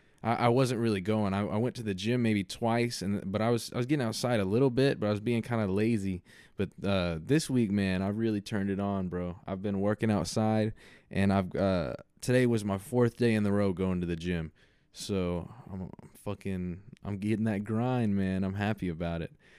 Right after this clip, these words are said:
Today I did chest. I, I moved up to, uh, sixty pound dumbbells on each arm for a dumbbell press, and then I've been doing hex press. I did forties this time 'cause that's all that was there. But I'm gonna be honest, that six, those sixty pounds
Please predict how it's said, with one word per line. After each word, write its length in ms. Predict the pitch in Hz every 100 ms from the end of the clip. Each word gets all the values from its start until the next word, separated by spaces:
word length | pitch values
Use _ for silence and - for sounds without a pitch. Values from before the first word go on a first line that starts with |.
| - _
Today 300 | - 117 113
I 40 |
did 200 | 107 101
chest. 500 | - - 110 110 - -
I, 140 | 82 -
I 120 | 95
moved 280 | 104 110 107
up 220 | 98 -
to, 640 | - 104 95 92 90 85
uh, 120 | 82 82
sixty 420 | - - 131 - 120
pound 360 | 120 107 104
dumbbells 440 | 107 101 101 101 98
on 140 | 95
each 240 | 92 90
arm 400 | 98 95 95 98 - - _
for 380 | _ - 95 90
a 300 | 85 80 78
dumbbell 420 | 80 101 98 95
press, 540 | 90 98 92 92 - -
and 200 | 87 90
then 400 | 87 85 82 85 - _ _ -
I've 120 | - 95
been 160 | 107
doing 200 | 101 95
hex 300 | 98 110 -
press. 480 | - 117 110 110 -
I 80 | -
did 200 | 113 104
forties 420 | - 104 113 107
this 200 | 107 101
time 280 | - 101 104
'cause 140 | 101
that's 180 | 95 95
all 160 | 101 95
that 140 | 92
was 160 | 85 87
there. 280 | 95 101 107 _ _ _ _ _
But 100 | 110
I'm 100 | 131
gonna 100 | 160
be 120 | 135
honest, 320 | 135 135 107 -
that 140 | 127
six, 280 | - 147 135
those 280 | 113 127 135
sixty 300 | 165 147 123
pounds 440 | 123 120 113 92